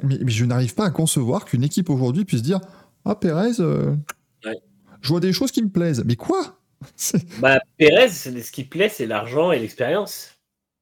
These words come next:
Speaker 1: Ouais.
Speaker 2: Mais, euh, mais en fait, là, je pense que le problème, c'est que sa cote est en train de chuter dans le paddock. C'est-à-dire que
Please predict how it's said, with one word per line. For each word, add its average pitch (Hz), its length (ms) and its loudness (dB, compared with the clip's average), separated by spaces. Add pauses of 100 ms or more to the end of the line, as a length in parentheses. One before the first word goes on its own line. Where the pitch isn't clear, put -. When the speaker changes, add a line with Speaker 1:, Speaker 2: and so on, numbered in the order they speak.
(340)
Speaker 1:
Ouais. 254 200 -2 (720)
Speaker 2:
Mais, 104 340 -6
euh, 95 480 -6
mais 101 140 0
en 120 80 6
fait, 170 200 2
là, 139 140 6
je 139 100 -4
pense 143 220 0
que 123 60 -4
le 107 120 0
problème, 120 320 4
c'est 135 100 -12
que - 60 -18
sa 98 120 -10
cote 110 200 -4
est 98 40 -6
en 87 80 -10
train 92 120 -10
de 90 40 -12
chuter 95 340 -10
dans 90 120 -8
le 90 80 -10
paddock. 131 280 -4
C'est-à-dire 95 340 -10
que 87 220 -8